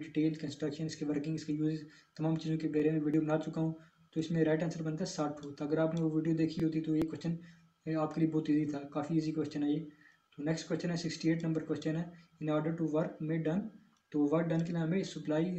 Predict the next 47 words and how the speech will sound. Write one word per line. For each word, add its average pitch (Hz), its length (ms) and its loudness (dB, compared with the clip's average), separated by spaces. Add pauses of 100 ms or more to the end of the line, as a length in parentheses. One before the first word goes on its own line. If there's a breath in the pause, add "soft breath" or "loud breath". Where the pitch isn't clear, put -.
energy 151 340 0
लाजमी 156 280 2
required 151 300 0
होती 143 160 -2
है, 131 60 -6
सोर्स, 151 420 -4 (640 loud breath)
source 160 280 -2
या 151 80 4
फिर 170 140 -2
सप्लाई 151 340 -2
एनर्जी 151 260 0
होती 160 160 0
है 165 60 -2
वो 156 80 4
रिक्वायर्ड 147 320 0
होती 139 220 -6
है। 139 140 -6 (320 loud breath)
सिक्सटी - 280 -6
नाइन 165 260 0
क्वेश्चन 160 240 -4
में 160 120 0
कहता 151 180 -2
है 156 60 -4
the 151 100 0
reciprocal 151 500 0
of - 100 -6
complex 156 360 -4
number, 143 220 -2 (500 loud breath)
तो 147 160 -4
complex 151 460 -4
नंबर 160 280 -2
का 165 100 -2
जो 156 100 0
रेसिप्रोकल 160 440 -2
उसे 165 160 -2
हम 151 100 -2
लेते 147 180 0
हैं 165 60 -2
उसे 160 180 -2
हम, 170 200 -2 (280 loud breath)
हमें 151 200 -2
जो 175 140 -4
कॉम्प्लेक्स - 420 -2
number 151 180 0
ही 143 60 2
मिलता 139 260 -4
है। 135 100 -6